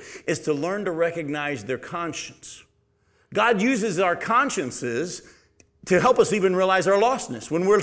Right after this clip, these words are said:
when we're lost, Romans chapter two says that those Gentiles who don't have the law have their consciences, which are a law unto themselves. Even though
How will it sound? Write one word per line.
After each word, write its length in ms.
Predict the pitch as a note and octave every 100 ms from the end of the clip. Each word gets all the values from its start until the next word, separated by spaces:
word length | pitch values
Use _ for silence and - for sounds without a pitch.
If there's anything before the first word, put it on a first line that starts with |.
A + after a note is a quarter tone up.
| G#3
when 160 | F#3+ G3
we're 100 | G3+
lost, 500 | F#3+ C4 F3+ - - - - -
Romans 360 | E3+ G3 F3+
chapter 320 | F#3 F#3+ F3+ F3
two 280 | - B3
says 420 | A3 E3+ D3+ F3+ - - -
that 340 | E3 F3 - F3
those 320 | G3+ A#3+ -
Gentiles 640 | C3+ G#3+ A#3 E3 C#3+ F3+
who 80 | -
don't 220 | F3+ G3+
have 320 | D#3 G3 A3+ E3+
the 80 |
law 560 | C#3 C3 A#2+ C#3+ F#3+ - - - -
have 280 | - A3 G3
their 140 | G3+
consciences, 1400 | F3 - A#3 C#4+ D4+ G3 C#3+ - B2 G2+ C3 G3 - - _ _ _ _ _ -
which 220 | F#3+ G3
are 120 | G3
a 60 | F3+
law 300 | G3+ A3+ A3+
unto 180 | G#3+
themselves. 840 | F#3+ F#3+ F#3 C4+ C#4+ G3+ A2+ - - - _ _ _ _
Even 240 | A3 A#3
though 360 | A3 A3 G3 -